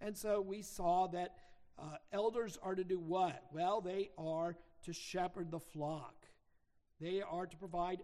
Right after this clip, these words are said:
oversight for the people of God. Now, this is a missing mark in a lot of churches today where they have, um, preaching, they have worship services, but many times there is very little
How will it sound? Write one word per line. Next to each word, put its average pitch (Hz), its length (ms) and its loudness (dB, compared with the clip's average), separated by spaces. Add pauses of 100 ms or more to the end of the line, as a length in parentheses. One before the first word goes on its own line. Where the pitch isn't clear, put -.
oversight 185 640 0
for 196 80 -8
the 185 120 -4
people 190 340 -4
of 170 140 -6
God. 180 440 -8 (720)
Now, 170 120 -8
this 220 200 -4
is 185 140 0
a 156 140 0
missing 185 600 0
mark 202 380 2
in 165 80 -6
a 156 60 -4
lot 190 280 -2
of 185 140 -6
churches 196 400 -4
today 165 320 -2
where 165 280 0 (420)
they 170 420 0
have, 180 420 -2 (240)
um, 139 320 -8 (520)
preaching, 233 560 -4
they 151 180 -2
have 151 160 -6
worship 214 420 2
services, 202 680 0 (360)
but 170 140 -8
many 240 220 -2
times 185 520 -4 (220)
there 170 120 -2
is 165 140 2
very 190 260 2
little 175 340 0